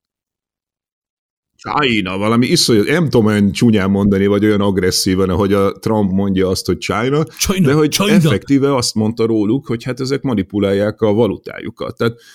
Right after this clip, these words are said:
Speaker 1: ez mindig is benne volt a képbe, és akkor az történik, hogy Japánban ugye ez az export versenyképesség, ez eltűnik, ö, és a japán jegybank,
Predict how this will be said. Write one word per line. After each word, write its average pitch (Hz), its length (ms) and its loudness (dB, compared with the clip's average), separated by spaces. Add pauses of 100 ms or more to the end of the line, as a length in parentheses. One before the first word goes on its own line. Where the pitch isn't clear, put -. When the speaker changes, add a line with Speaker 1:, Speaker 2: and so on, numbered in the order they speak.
(140)
Speaker 1:
ez 127 140 -2
mindig 185 380 4
is 104 140 0
benne 110 260 2
volt 90 260 -2
a 117 60 -8
képbe, 214 340 -2
és - 280 -4
akkor - 240 -6
az 202 220 -2
történik, 123 500 -2
hogy 104 160 -2
Japánban 131 720 0 (320)
ugye 110 200 0
ez 117 100 0
az 123 120 -2
export 151 460 0
versenyképesség, 98 1080 -4
ez 87 320 -2
eltűnik, 156 640 -2 (520)
ö, 113 460 0 (460)
és 104 680 -2
a 98 100 -4
japán 120 420 -2
jegybank, 151 800 -2